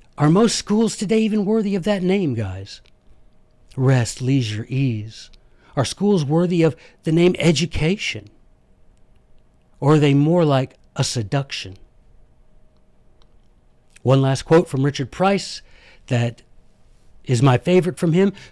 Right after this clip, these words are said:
But remember these things, education or seduction, leisure, rest, ease, climbing up or pulling down, cramping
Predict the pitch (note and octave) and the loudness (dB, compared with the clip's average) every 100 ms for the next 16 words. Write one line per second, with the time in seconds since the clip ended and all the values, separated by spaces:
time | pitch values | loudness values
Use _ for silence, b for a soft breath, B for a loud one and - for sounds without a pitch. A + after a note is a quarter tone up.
0 | - - F#3+ G3 G3+ A3+ A3 G3 G3+ - | -10 -6 0 2 4 4 4 2 0 -4
1 | - G#3+ F3+ C#3 - - F3+ F3+ - G3+ | -4 -2 -2 -4 -10 -8 -6 -8 -6 -4
2 | G#3 - A3+ A3 - _ _ _ D#3 D3 | -4 -6 -8 -8 -14 _ _ _ -4 -4
3 | C3 A2 - F#3 - - G#2+ - _ _ | -6 -8 -4 -4 -4 -10 -12 -16 _ _
4 | _ _ - _ - B2+ D#3 F#3+ G#3+ E3+ | _ _ -20 _ -8 0 0 0 0 0
5 | D3 F#3+ - - D#3 G#3+ G#3 b b - | 0 0 -4 -6 -2 -2 -4 b b -14
6 | - C#3 G3+ G3+ E3 C#3+ G3+ - b b | -4 0 2 2 0 -2 -4 -6 b b
7 | A#2+ - - F3+ E3+ C#3+ C#3+ A#2 A2 - | -10 -6 -2 2 2 2 0 -4 -8 -18
8 | b b b - - D3+ G3+ G3+ A3+ A3 | b b b -10 0 4 4 2 0 -2